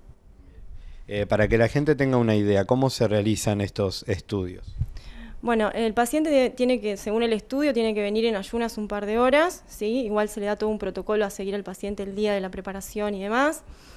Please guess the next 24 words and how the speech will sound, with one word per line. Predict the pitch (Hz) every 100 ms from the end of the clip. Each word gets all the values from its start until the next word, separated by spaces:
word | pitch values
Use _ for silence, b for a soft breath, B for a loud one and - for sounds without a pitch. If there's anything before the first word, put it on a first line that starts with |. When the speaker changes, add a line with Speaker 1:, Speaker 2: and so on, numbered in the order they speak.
| B B B
Speaker 2:
Eh, | 240 226 214 208 202 202 190 - - -
se | - 220
interna | 208 208 294 294 277 269 302 349
para | 214 196
realizarse | 190 190 233 220 - 208
el | 202
estudio. | 202 - 294 277 269 269 320 B B B -
El | 196
estudio | 196 240 226
dura | 233
aproximadamente | 220 214 - 226 226 233 233 214
cuarenta | 196 190
y | 196
cinco | 220 226 226
minutos | 233 262 294 254 262 269 269 -
a | 202
una | 214 233 247
hora, | 277 269 269 302 302
dependiendo | 226 208 196 196 202 214 220
de | 208
los | 190 196
hallazgos | 196 208 202 196
del | 185
estudio. | 202 - 277 269 285 320